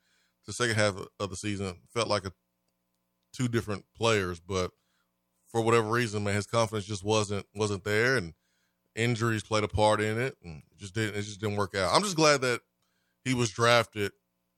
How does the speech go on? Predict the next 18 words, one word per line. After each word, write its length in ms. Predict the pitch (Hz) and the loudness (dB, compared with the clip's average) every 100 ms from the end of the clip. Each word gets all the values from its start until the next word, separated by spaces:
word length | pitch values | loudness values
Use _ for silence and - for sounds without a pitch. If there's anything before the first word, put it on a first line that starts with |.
| - 98 | -10 -2
um, 560 | 101 98 95 92 87 85 _ _ _ _ _ _ _ _ - | 0 2 0 -4 -10 -18 _ _ _ _ _ _ _ _ -2
rather 200 | 113 110 | 0 0
than 160 | 107 98 | -2 0
playing 580 | 107 107 104 98 95 - | 0 2 0 -2 -8 -6
for 160 | 104 101 | -4 0
another 240 | 101 98 | 0 -2
college 320 | - 101 92 | -2 -4 -4
team, 420 | - 110 117 117 120 _ _ _ _ _ | -4 -2 -2 -4 -8 _ _ _ _ _
because 920 | 110 - 107 101 98 95 92 85 - _ _ | -6 0 2 2 0 -4 -10 -16 -20 _ _
that 200 | 107 113 | -2 -2
time 520 | - - 147 139 127 98 | 0 2 4 2 -2 -10
between 420 | 107 - - 120 107 | -20 -20 -8 -6 -4
his 200 | 98 98 | -6 -2
last 440 | 107 113 117 107 | 2 4 4 0
game 540 | 113 110 107 104 101 - _ _ | -4 -2 -2 -4 -8 -16 _ _
as 100 | 104 | -10
a 40 | 98 | -4
Volunteer 760 | 104 104 98 120 113 95 90 | 0 0 -2 -4 -2 -4 -8